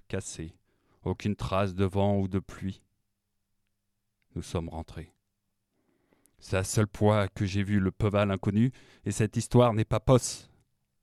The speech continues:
Eh bien, merci beaucoup pour ce témoignage. Il est rare, certainement rare, ceux qui ont vu le Peval, euh, je veux dire le cheval inconnu, et, euh, nous les invitons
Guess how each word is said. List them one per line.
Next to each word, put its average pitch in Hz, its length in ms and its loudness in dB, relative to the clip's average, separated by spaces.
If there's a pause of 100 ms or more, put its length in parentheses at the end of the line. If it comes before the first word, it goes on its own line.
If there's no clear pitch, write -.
(2000)
Eh 104 80 -4
bien, 113 300 4
merci 113 380 -2
beaucoup 117 300 -2
pour 107 200 -4
ce - 120 -4
témoignage. 104 880 0 (920)
Il 101 120 0
est 98 100 2
rare, 98 640 0
certainement 107 520 -2
rare, 110 280 2
ceux 107 180 -2
qui - 160 -4
ont 101 100 2
vu 107 400 4 (300)
le 104 180 6
Peval, 113 460 2
euh, 110 100 4
je 101 140 2
veux 98 100 6
dire 98 260 -2
le 98 160 6
cheval 107 520 2
inconnu, 107 500 2 (720)
et, 107 340 4
euh, 101 120 4
nous 104 160 4
les 101 160 0
invitons 101 480 -2